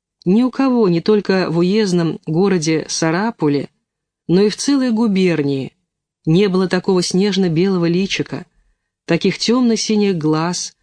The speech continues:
похожих на два великолепные сапфира, ни золотистых кос того неподражаемого червонного отлива, какими обладала вторая дочь сарапульского городничего Клеопатра.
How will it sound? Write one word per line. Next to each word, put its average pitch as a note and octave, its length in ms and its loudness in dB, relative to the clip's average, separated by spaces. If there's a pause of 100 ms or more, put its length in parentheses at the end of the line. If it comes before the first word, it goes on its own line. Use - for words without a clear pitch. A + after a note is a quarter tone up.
(240)
похожих E3 600 0 (260)
на E3 200 0
два E3 180 0
великолепные F#3+ 720 0
сапфира, E3+ 800 -2 (840)
ни G3 200 2
золотистых A3+ 720 -2
кос - 580 -2 (320)
того F3 220 2
неподражаемого G3 1120 0 (100)
червонного F3+ 760 0
отлива, E3+ 600 -2 (420)
какими F3 380 0
обладала E3+ 460 0
вторая G3 500 0
дочь F#3 380 -2 (300)
сарапульского F3+ 840 -2
городничего E3 800 0 (280)
Клеопатра. E3 840 -2